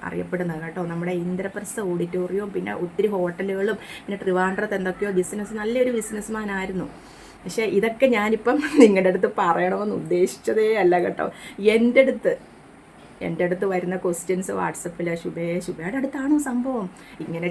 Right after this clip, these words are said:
ചോദിച്ച് വരുന്നവരുടെ അടുത്ത് ഞാൻ പറഞ്ഞതാണ് കേട്ടോ. എന്നോട് ചോദിച്ച എല്ലാവർക്കും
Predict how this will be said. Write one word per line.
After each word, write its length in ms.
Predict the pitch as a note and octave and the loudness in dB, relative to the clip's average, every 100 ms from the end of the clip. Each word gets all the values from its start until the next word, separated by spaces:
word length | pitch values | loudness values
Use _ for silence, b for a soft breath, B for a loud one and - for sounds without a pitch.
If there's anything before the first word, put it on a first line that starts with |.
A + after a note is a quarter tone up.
| E3+ | -4
ചോദിച്ച് 380 | E3 F3 B3 A3 | -4 -4 -2 -4
വരുന്നവരുടെ 560 | F#3+ F3 F#3+ A#3 C#4 | -4 -6 -4 -4 -2
അടുത്ത് 160 | D4 C#4 | -2 -2
ഞാൻ 160 | G3+ F3 | -2 -4
പറഞ്ഞതാണ് 440 | E3 E3+ E3+ E3+ | -6 -4 -4 -4
കേട്ടോ. 220 | F3+ A3 | -4 -4
എന്നോട് 380 | - G#3 B3 D4 | -6 -4 -2 -2
ചോദിച്ച 540 | D#4 A#3 G#3 A3 G#3+ B3+ | 0 0 0 -4 -8 -8
എല്ലാവർക്കും 1120 | G3+ F3+ F#3 G#3+ C4+ B3+ G#3 G3+ F#3+ A3 | -6 -4 -2 0 0 -2 -2 -4 -6 -8